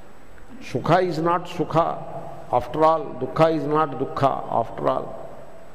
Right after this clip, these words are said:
Both are states of mind అనేటువంటి సత్యం ఎప్పుడైతే అనుభవానికి వచ్చిందో, ఆ మనస్సాక్షిగా మిగిలిపోతారు.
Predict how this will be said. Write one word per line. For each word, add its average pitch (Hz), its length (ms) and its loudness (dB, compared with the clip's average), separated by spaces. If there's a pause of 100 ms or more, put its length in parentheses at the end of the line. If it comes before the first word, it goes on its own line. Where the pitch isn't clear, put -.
Both 143 140 4
are 160 120 2
states 180 440 2
of 170 120 -2
mind 139 500 -2 (2000)
అనేటువంటి 135 680 2
సత్యం 196 460 6
ఎప్పుడైతే 175 420 2
అనుభవానికి 147 640 2
వచ్చిందో, 131 680 2 (460)
ఆ 104 60 4
మనస్సాక్షిగా 156 840 4
మిగిలిపోతారు. 131 840 0